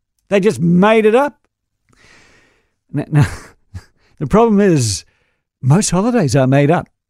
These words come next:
If you want a made-up holiday, why not try King's birthday weekend, which celebrates the birthday of a man who doesn't even live in this country?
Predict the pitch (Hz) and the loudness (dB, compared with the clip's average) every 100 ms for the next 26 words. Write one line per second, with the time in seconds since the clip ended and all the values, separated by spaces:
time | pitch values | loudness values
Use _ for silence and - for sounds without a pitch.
0 | _ _ _ _ _ _ _ 151 131 160 | _ _ _ _ _ _ _ -2 0 0
1 | 143 165 147 131 151 208 254 139 107 139 | 2 0 -2 -2 0 0 0 -2 -2 -2
2 | 139 170 190 165 190 190 110 - 180 170 | 0 2 2 2 2 0 -4 -2 0 2
3 | 156 - 233 185 135 110 233 - 170 135 | 0 -2 0 0 0 0 -2 -2 -6 -4
4 | 135 - 123 - - _ _ _ - 139 | -6 -4 -6 -8 -20 _ _ _ -8 -6
5 | - 214 202 180 170 - 139 185 196 - | 0 0 2 0 -2 -6 -2 0 0 2
6 | 180 156 143 160 175 156 151 170 143 165 | 2 2 0 0 2 2 2 2 2 0
7 | 147 151 139 135 - 247 254 269 | 2 0 0 -4 -2 -2 -2 -6